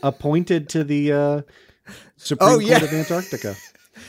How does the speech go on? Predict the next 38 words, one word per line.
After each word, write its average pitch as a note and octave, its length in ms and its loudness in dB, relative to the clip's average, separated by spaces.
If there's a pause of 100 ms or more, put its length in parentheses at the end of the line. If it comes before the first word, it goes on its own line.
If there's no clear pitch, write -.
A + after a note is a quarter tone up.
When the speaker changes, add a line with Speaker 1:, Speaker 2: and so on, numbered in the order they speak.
(160)
Speaker 2:
Yeah, E3 340 2
I C3+ 120 0
can't E3+ 260 0
wait D3+ 180 0
to D#3+ 80 -4
see D3 200 -4
what C3+ 180 -2
kind C3+ 180 -4
of A2+ 60 -4
questions B2 560 -6
you'd A2 140 -4
have A2 160 -4
to G2+ 80 -6
answer A2 340 -8
for F#2 180 -10
that. F#2 360 -8 (420)
You F#2 160 -6
know, F2+ 180 -6
like, F#2+ 240 -8
it's, G2+ 200 -10
it B2 100 -4
won't D3+ 220 0
be C#3+ 100 -4
motion C3 440 -4
and A2 160 -4
limit. A#2 280 -4
It'll G#2 220 -4
be, G#2+ 440 -4 (300)
you A2+ 140 -6
know, G2 320 -8
if C#4 320 -4 (300)
a, E3+ 480 0 (160)
an C#3 120 -2
extraterrestrial A#2+ 920 -2
is G2+ 100 -6
wanted C#3+ 460 -2
in B2+ 80 -4
their, B2+ 120 0